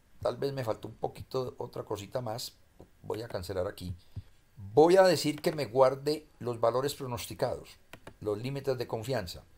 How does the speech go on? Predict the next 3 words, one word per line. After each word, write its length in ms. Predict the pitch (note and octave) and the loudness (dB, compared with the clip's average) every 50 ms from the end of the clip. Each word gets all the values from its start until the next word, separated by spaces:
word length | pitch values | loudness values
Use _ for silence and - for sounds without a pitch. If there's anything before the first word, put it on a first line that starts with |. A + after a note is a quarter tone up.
| _ _ - - - - - - | _ _ -20 -20 -20 -20 -16 -6
los 200 | - A2+ B2 A2+ | 0 2 2 2
residuos, 680 | - A#2 A2 - - D3+ C3+ F#2 E2 - - - - - - _ _ _ _ _ _ - _ _ - - - _ _ _ _ - - _ _ _ _ _ _ _ _ _ _ _ _ - - - - - - _ - _ - - - | 2 0 -2 -2 -2 -2 -4 -6 -8 -12 -16 -20 -20 -20 -20 _ _ _ _ _ _ -20 _ _ -20 -20 -20 _ _ _ _ -20 -20 _ _ _ _ _ _ _ _ _ _ _ _ -20 -20 -20 -20 -20 -20 _ -20 _ -20 -14 -8
indicar 720 | - C3+ A2+ G#2+ G#2 A#2 - - C3 B2+ C3 C#3 - - | -6 -6 -6 -6 -8 -8 -2 4 4 6 6 4 2 -2